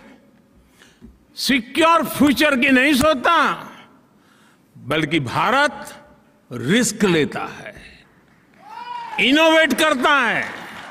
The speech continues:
इंक्यूबेट करता है। मुझे याद है, दो हज़ार चौदह के आसपास हमारे देश में, इतना बड़ा देश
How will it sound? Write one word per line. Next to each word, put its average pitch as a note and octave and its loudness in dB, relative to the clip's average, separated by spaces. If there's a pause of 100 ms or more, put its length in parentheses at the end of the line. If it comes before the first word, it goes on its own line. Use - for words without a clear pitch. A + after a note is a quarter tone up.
(600)
इंक्यूबेट D#4 2
करता A3 0
है। - -14 (2000)
मुझे D#3+ 0
याद G#3 2
है, D3+ -2 (1160)
दो G3+ 4
हज़ार G3 2
चौदह F#3 4
के A#3+ -4
आसपास C#3+ -4 (1700)
हमारे A3 2
देश E3+ 0
में, B2 -4
इतना G3 -2
बड़ा C3+ -2
देश A2 -4